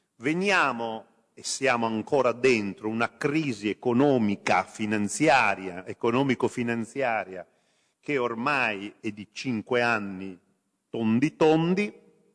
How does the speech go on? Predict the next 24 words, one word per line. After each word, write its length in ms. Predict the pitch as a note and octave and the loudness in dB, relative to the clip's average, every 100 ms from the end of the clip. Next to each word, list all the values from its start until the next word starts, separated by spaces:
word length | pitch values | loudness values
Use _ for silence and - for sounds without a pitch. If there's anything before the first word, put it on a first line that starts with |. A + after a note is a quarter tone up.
| _ _ _ _ _ _ | _ _ _ _ _ _
ma 160 | B2 A#2+ | -4 -2
in 120 | A#2+ | -2
questi 400 | E3 D3+ - A2+ | -2 -4 -4 -12
cinque 460 | - D3 C#3 - | -12 -8 -6 -2
anni 680 | E3 F2+ G2 G#2 C3 C3+ _ _ _ _ _ _ _ | -2 -2 -8 -4 -4 -4 _ _ _ _ _ _ _
si 260 | - - D3+ | -10 0 2
è 60 | |
riusciti 1040 | D3+ E3 - - E3 - _ G#2+ G2 F2+ A2 | 4 4 4 2 0 0 _ -8 -8 -10 -14
in 120 | G2+ | -16
qualche 440 | - B2 B2+ B2+ | -2 0 0 -2
modo 320 | C3+ C#3+ A#2 G2 | 0 2 2 0
a 40 | |
far 280 | - C3 C3 | 0 0 0
intendere 1500 | D3+ D#3 - G#2 F#2 G2+ G#2+ A2 A2+ A2 _ _ _ _ _ | -2 -6 -2 -2 -2 -4 -2 0 0 -2 _ _ _ _ _
che 200 | - G#2+ | -8 -6
la 180 | G#2+ G#2 | -4 -4
persona 920 | - B2+ - - G2 F#2+ F#2+ F#2+ G2 - _ _ _ _ | -4 -4 -4 -6 -4 -6 -4 -4 -4 -8 _ _ _ _
è 280 | - A#2 A2+ - _ _ _ | -8 -6 -6 -10 _ _ _
persona 640 | F#2+ F#2+ - B2+ B2 A2 | -12 -10 -10 -8 -4 -4
intera 920 | G#2+ G2+ F#2+ - C3 G#2 F#2 E2 D2+ - _ _ _ _ _ _ _ _ _ _ _ _ | -4 -6 -10 -8 -6 -6 -6 -8 -10 -12 _ _ _ _ _ _ _ _ _ _ _ _
e 280 | C3+ A#2+ _ | -8 -8 _
che 640 | - D#3+ C#3+ A2+ - _ | 2 4 4 0 -6 _
la 220 | G2 G2+ A2+ | -8 -4 -2
necessità 1040 | A#2 - A#2+ - A2+ - D#3+ C3 F#2+ - | -4 -6 -8 -8 -10 -6 0 0 0 -8